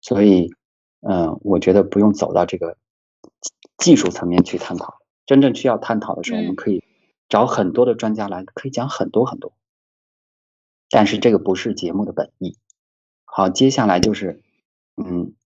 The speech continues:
Speaker 1: 如果说有一些可笑的法律的话，随便举一些例子，可以发现很多很多。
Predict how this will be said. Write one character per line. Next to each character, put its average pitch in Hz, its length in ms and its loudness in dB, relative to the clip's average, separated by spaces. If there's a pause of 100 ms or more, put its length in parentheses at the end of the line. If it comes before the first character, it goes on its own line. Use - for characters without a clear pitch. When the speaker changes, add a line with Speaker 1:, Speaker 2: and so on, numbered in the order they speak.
Speaker 1:
如 98 200 2
果 98 420 2 (140)
说 110 240 4
有 92 180 4
一 90 40 -2
些 107 200 -4
可 92 240 -6
笑 127 200 0
的 95 100 0
法 82 180 -8
律 90 140 -6
的 90 80 -8
话， 82 180 -14
随 - 180 -8
便 98 220 0
举 - 160 -14
一 139 160 -12
些 - 180 0
例 104 160 2
子， 104 160 -6
可 - 140 -6
以 101 60 -2
发 104 180 -2
现 98 200 -2
很 - 200 -10
多 98 180 4
很 90 120 -4
多。 82 120 -12